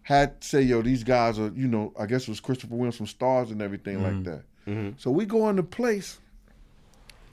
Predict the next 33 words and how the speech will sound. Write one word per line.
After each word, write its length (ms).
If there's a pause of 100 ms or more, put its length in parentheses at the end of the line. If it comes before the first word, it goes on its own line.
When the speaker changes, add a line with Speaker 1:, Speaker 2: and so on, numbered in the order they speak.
(400)
Speaker 1:
So 200
I'm 180
going 240
around 540 (380)
because 280
everybody 380
gets 200
searched 340
who 100
come, 340 (500)
come, 220
come 240
in 60
the 60
party 200
when 100
we 120
doing. 320 (260)
Speaker 2:
Facts. 140
Speaker 3:
Mm-hmm. 180 (160)
Speaker 1:
So, 300
so, 260
so 400
I 80
go 160
around 380
there. 200 (140)
So 160
I, 140 (260)
I'm 160
looking 240
over 160
there, 240